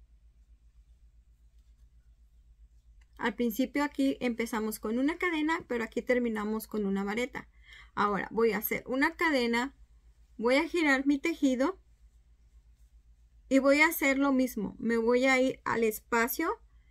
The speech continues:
de donde terminé para empezar a hacer el mismo punto que hemos hecho. Ahora lo vamos a hacer igual por el otro lado. Y la manera que lo vamos a hacer va a ser de esta manera. Una vez de haber hecho la cadena, voy a hacer una lazada.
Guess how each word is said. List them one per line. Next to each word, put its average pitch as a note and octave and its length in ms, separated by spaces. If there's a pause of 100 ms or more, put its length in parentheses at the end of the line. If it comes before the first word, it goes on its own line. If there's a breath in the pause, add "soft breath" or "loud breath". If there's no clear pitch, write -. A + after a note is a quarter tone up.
(460)
de C4 180
donde D4 260
terminé D#4 520
para B3 800
empezar A#3 520
a C4+ 60
hacer B3+ 320
el A#3+ 200
mismo D4 340
punto C#4+ 360
que B3+ 160
hemos C4 320
hecho. C4 400
Ahora A3+ 220
lo A3+ 60
vamos A3+ 200
a A#3 60
hacer C4 260
igual A3+ 340
por B3 180
el A3+ 100
otro A#3+ 220
lado. G3+ 300 (400 loud breath)
Y F4 100
la F#4 120
manera D#4 360
que C4+ 120
lo A#3+ 100
vamos A#3+ 220
a A#3+ 60
hacer A#3+ 300
va A#3+ 100
a A#3 40
ser A#3+ 280
de G#3+ 260
esta A3 260
manera. C4 440 (360)
Una D4 240
vez E4 160
de D#4+ 80
haber C#4 180
hecho C#4 240
la C#4 120
cadena, A#3 420 (380)
voy A3+ 220
a - 20
hacer A3+ 220
una A#3+ 200
lazada. B3+ 560